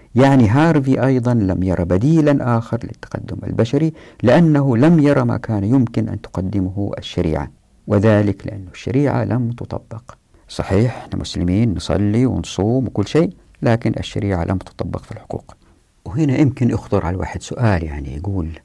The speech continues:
"طيب، أنت يا جميل بتقول إنه الرأسمالية فيها جلد الناس وجلد شديد، وبالتالي زادت الإنتاجية.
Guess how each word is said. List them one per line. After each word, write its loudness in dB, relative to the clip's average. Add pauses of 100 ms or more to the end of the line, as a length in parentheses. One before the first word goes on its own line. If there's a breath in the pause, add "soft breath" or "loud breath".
(600 soft breath)
"طيب، -8
أنت -6
يا 2
جميل 2
بتقول -4
إنه -8
الرأسمالية -10
فيها -12
جلد -2
الناس -6
وجلد -12
شديد، -6
وبالتالي -8
زادت -4
الإنتاجية. -4